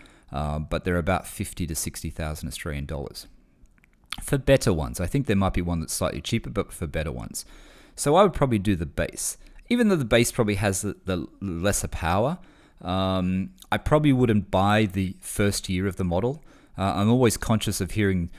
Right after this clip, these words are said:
Nick Murray from YouTube. If you haven't seen his channel, check it out. He always talks about Porsches. But Nick Murray always says, "Never buy the first,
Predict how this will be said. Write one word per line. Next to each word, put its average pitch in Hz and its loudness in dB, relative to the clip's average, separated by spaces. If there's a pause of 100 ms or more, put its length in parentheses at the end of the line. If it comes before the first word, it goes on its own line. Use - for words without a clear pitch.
(140)
Nick 107 -2
Murray 98 4
from 85 -4
YouTube. 85 -2
If 78 -4
you 90 -2
haven't 90 0
seen 90 -4
his 82 -4
channel, 87 -2
check 80 -6
it 80 -4
out. 78 -2
He 78 -4
always 78 -4
talks - -6
about 78 -4
Porsches. 95 -2
But - -6
Nick 117 0
Murray 101 2
always 87 0
says, 85 -4
"Never 110 2
buy 87 4
the 85 -2
first, - -4